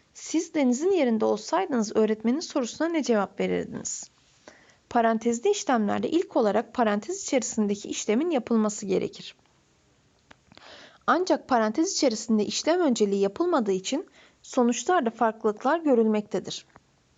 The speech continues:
Bir etkinliğimiz var. Aşağıdaki işlemleri defterinize yazınız. Üç çarpı altı eksi iki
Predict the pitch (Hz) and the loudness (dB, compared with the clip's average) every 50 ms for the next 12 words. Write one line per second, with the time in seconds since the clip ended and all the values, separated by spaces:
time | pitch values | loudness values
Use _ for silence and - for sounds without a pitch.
0 | _ _ - _ _ _ _ _ _ - - - _ _ _ _ _ _ _ _ | _ _ -20 _ _ _ _ _ _ -20 -20 -20 _ _ _ _ _ _ _ _
1 | _ _ - - - 311 311 - - - 311 302 285 277 254 226 220 214 - 202 | _ _ -6 -4 -2 -2 -4 -4 -2 -2 0 2 2 2 2 2 2 0 -2 -2
2 | 214 262 285 269 - - 277 277 - - 285 262 247 277 - - 320 - - - | 0 0 0 -2 -4 -4 -4 -4 -2 -2 0 0 -2 -2 -4 -4 -4 -2 0 0
3 | 254 233 214 208 196 208 233 277 285 - - - 269 247 247 240 - 339 339 302 | 0 2 0 0 -2 -2 -2 -2 -2 -2 -2 0 0 0 0 0 0 2 2 2
4 | 240 208 185 175 160 - - - - - - _ _ _ _ - - _ _ - | 0 -2 -4 -6 -8 -8 -8 -8 -8 -10 -10 _ _ _ _ -20 -20 _ _ -20
5 | - _ _ _ _ _ _ _ - _ - _ _ _ _ _ _ _ _ _ | -20 _ _ _ _ _ _ _ -20 _ -20 _ _ _ _ _ _ _ _ _
6 | _ _ - - - _ _ _ _ _ _ _ 349 403 392 - - - 339 277 | _ _ -20 -20 -20 _ _ _ _ _ _ _ -2 -2 0 -2 -2 2 2 2
7 | 254 226 - 294 - - 240 233 233 - - 330 311 - - - - - 208 202 | 2 0 -2 -2 0 2 0 0 0 0 0 0 0 0 -4 -8 -8 -8 -8 -8
8 | - - 269 339 427 - | -6 -4 -4 -4 -4 -6